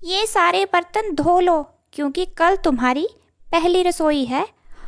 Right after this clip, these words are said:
और इसके लिए रसोई का साफ होना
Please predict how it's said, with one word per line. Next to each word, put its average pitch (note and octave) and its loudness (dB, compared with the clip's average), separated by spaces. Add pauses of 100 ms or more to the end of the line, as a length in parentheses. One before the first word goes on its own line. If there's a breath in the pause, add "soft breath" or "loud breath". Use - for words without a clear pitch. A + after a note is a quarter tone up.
(360 soft breath)
और D#4+ 4
इसके F4+ 0
लिए D4+ 2
रसोई D4+ 0
का D4+ -4
साफ E4 -2
होना A3+ -2